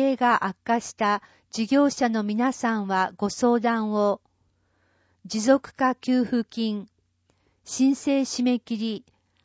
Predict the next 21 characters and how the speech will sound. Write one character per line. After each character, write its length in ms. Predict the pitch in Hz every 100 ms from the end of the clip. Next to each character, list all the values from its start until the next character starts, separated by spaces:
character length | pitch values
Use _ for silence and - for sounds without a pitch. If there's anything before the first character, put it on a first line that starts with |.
| _ _
来 300 | 185 233 285
年 340 | 269 277 254 -
一 300 | - - -
月 320 | 277 277 - 220
十 260 | - 262
五 160 | 254 240
日 560 | 220 214 - 190 185 -
金 280 | - 247 247
曜 280 | 247 226 214
日。 280 | 220 196 - _ _ _ _ _ _ _ _ _ _
法 300 | - 254 277
人、 440 | 233 262 247 226 - _ _ -
限 280 | 226 254
度 180 | 269 269
額 500 | 240 233 - 196 180
二 180 | 170 208
百 300 | 247 269 262
万 340 | 247 247 240 208
円。 320 | 196 180 180 _ _ _ _ _ _ _
個 160 | - 254
人、 360 | 220 269 220